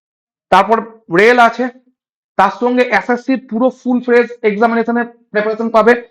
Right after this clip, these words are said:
এবছর নতুন করে সিএইচএসএল ব্যাচ লঞ্চ হচ্ছে, ঠিক আছে, শুধুমাত্র বেঙ্গল টাইগারের মাধ্যমে। এবং সব থেকে বড় কথা, এইগুলোর পরেও যেটা থাকছে সেটা হচ্ছে কি না, এতগুলো ব্যাচের অ্যাক্সেস তোমার আঠারো মাসের জন্য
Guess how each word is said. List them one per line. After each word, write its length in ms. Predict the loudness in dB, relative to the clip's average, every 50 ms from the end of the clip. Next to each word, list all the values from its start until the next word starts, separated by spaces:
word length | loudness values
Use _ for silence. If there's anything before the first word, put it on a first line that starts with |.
| _ _ _ _ 2 4
এবছর 300 | 4 4 2 2 0 0
নতুন 160 | 0 0 -2 0 0
করে 120 | 0 0 0 0
সিএইচএসএল 440 | 2 2 2 2 2 0 -2 0 0 0
ব্যাচ 140 | 0 0 0 -2
লঞ্চ 180 | -2 0 0 -2 -2
হচ্ছে, 200 | -4 -4 -6 -8 -8 -8 _ _ _ _ _ _ _ _ _ _ _ _ _ _ _ _ _ _ _ 2
ঠিক 100 | 4 4 2
আছে, 120 | 0 -2 -6 -10 -14 _ -8
শুধুমাত্র 300 | -6 -4 -2 -4 -4 -4 -6 -6
বেঙ্গল 240 | -6 -6 -4 -2 0 2
টাইগারের 320 | 2 2 2 2 2 2 2
মাধ্যমে। 300 | 2 0 0 -2 -2 -4 -8 _ _ _ _ _ _ _ _ _ _ _ _ 2
এবং 200 | 4 6 4 4 2 2 0
সব 100 | 0 0 0
থেকে 120 | -2 0 2 2
বড় 120 | 2 2 2 0 0
কথা, 220 | -2 -2 -2 -2 0 0 -2 -4 -6 _ _ _ _ _ _ _ _ _ _ _ _ _ _ _ _ _ _ _ _ _ _ _ _ _ _ _ 0
এইগুলোর 420 | 0 0 0 -2 0 2 2 2 0 0 0
পরেও 260 | 2 4 4 4 4 2 0
যেটা 160 | -2 -4 -4 -6 -6
থাকছে 340 | -10 -12 -12 _ -12 -10 -10 -10 -10 -12 -16 -20 _ _ _ _ _ _ _ _ -6
সেটা 160 | -2 0 0 0 0
হচ্ছে 260 | 0 -2 0 2 2 2 2 0
কি 100 | 0 0 2 4 4
না, 60 | 2 2 0 -2 -4 -4 -4
এতগুলো 340 | -2 -2 -2 0 2 2 2 2 2
ব্যাচের 260 | 0 -2 -2 -4 -4 -2 -2
অ্যাক্সেস 360 | -2 -2 -2 -4 -6 -6 -6 -6 -4
তোমার 180 | -2 -2 -2 -2 -2 -4
আঠারো 220 | -6 -4 -2 0 0 0
মাসের 220 | 0 0 0 0 0
জন্য 120 | 0 0